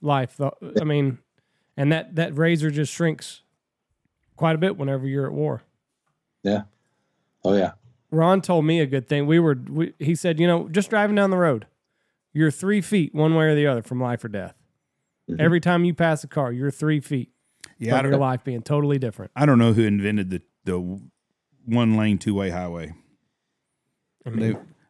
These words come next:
Speaker 3: when, when cars were going twenty miles an hour, fifteen miles an hour, it wasn't such
Speaker 1: wasn't
Speaker 3: a
Speaker 1: a,
Speaker 3: big
Speaker 1: wasn't
Speaker 3: deal.
Speaker 1: a bad deal.
Speaker 3: But you think about that at seventy-five miles an hour, I do somebody reach up and grab your phone, and that's it. And you hear it all, all, e-, every day you look at the news and someone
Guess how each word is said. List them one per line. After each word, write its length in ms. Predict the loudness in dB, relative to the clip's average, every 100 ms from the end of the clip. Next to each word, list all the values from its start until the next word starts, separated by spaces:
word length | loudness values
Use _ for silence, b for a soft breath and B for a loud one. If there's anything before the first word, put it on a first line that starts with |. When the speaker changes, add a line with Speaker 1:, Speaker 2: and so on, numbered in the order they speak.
| -4
Speaker 3:
when, 220 | -2 0
when 160 | 0 0
cars 260 | 2 2 2
were 80 |
going 140 | 0 0
twenty 220 | 2 2
miles 260 | 2 2 0
an 60 |
hour, 100 | -2
fifteen 280 | -2 0 0
miles 200 | 0 0
an 80 | -2
hour, 280 | 0 0 -2
it 60 | -6
wasn't 180 | -4 0
such 40 |
Speaker 1:
wasn't 140 | 0 0
Speaker 3:
a 40 |
Speaker 1:
a, 20 |
Speaker 3:
big 140 | -2 2
Speaker 1:
wasn't 160 | 4 4
Speaker 3:
deal. 40 |
Speaker 1:
a 40 |
bad 220 | 4 2 2
deal. 260 | 0 0 -2
Speaker 3:
But 160 | -4 -2
you 180 | -6 -2
think 220 | 0 2
about 180 | 0 -2
that 140 | -4
at 80 | -6
seventy-five 480 | -6 -4 0 0 0
miles 240 | 0 0
an 60 | 0
hour, 160 | 2
I 40 | 2
do 100 | 0
somebody 300 | -2 -4 -2 0
reach 200 | 0 0
up 80 | -4
and 100 | -2
grab 200 | -2 -2
your 80 |
phone, 340 | -4 -2 0 -2
and 100 | -4
that's 200 | -8 -10
it. 180 | -12 -6
And 120 | 0
you 60 | 4
hear 140 | 6
it 40 | 6
all, 240 | 4 0
all, 240 | -2 -4 -6
e-, 100 | -12 -8
every 320 | -4 0 0
day 120 | 2 2
you 120 | 0
look 120 | -2
at 60 | -2
the 100 | -2
news 220 | -2 -4
and 80 | -8
someone 380 | -8 -6 -6